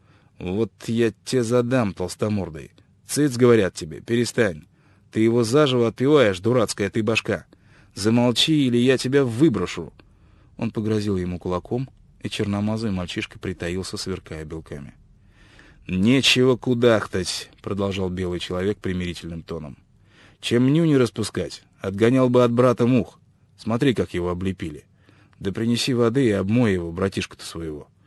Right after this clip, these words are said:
Обмой как следует, и он тебе скажет спасибо. Ну, поворачивайся", — прикрикнул он под конец, и воля его магнетически подействовала на слабый ум дикаря. Мальчик выпрямился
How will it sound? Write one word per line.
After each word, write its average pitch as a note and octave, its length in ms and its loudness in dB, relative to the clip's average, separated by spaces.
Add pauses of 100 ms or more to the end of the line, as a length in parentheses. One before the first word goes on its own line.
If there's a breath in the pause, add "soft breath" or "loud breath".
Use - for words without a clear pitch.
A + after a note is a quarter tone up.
(340 soft breath)
Обмой G#2 380 0
как A2 220 -2
следует, G#2 540 0
и - 20 -6
он F#2+ 140 -4
тебе F#2 220 -6
скажет F#2 340 -6
спасибо. F2+ 580 -6 (100)
Ну, A#2 240 0 (340)
поворачивайся", — G#2+ 920 2 (680 loud breath)
прикрикнул B2 640 0
он B2+ 180 -2
под - 160 -8
конец, D3+ 600 -2
и B2 100 -4
воля A#2+ 380 0
его A2 260 0
магнетически F#2+ 680 -6
подействовала F2+ 640 -6
на E2+ 160 -10
слабый F#2+ 500 -6
ум E2+ 220 -10
дикаря. E2 420 -12 (840 soft breath)
Мальчик C#3 380 -4
выпрямился B2 720 -4